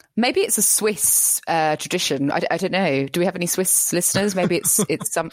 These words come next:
Speaker 1: I have, I haven't done my research on this,
Speaker 2: Maybe they
Speaker 1: but
Speaker 2: were creating a new
Speaker 1: <laughs>
Speaker 2: tradition.
Speaker 1: Well, maybe it's like their version of the Bryans, like, bump, you know.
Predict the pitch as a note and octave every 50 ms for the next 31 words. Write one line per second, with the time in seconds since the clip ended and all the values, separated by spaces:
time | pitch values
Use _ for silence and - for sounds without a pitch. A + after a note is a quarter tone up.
0 | - - E3 E3+ G3 G#3+ A3+ C4+ - - A3+ E4+ D#4+ C4+ B3 C4+ B3+ C4 A#3+ A#3+
1 | C4+ C#4 C#4 - G3 F3 F3 G#3+ E3+ E3 E3 D#3+ - D#3+ F#3 F#3 G#3+ A#3 B3+ A3+
2 | - - A3 G#3+ - - - B3+ A3+ G#3+ G3+ A3+ C4 C4 C4 - E3+ F3 C#3+ -
3 | - A#2+ A2 A#2 - _ - D4+ D#4+ D#4+ E4+ F4 E4+ D#4 C#4+ - D4 C#4+ C#4 -
4 | A3 B3+ B3+ B3 B3 A#3+ A#3 C4 A#3 - A3+ G#3+ - G3 - G#3+ G#3+ A3+ A3 G#3+
5 | G3+ F#3 F#3 F3+ F3+ - - F3 E3 D3 B2 - _ - G#3 F#3+ D3+ C#3 - -
6 | - - F#3 F3 D3+ C3+ C3 C3+ C#3+ D#3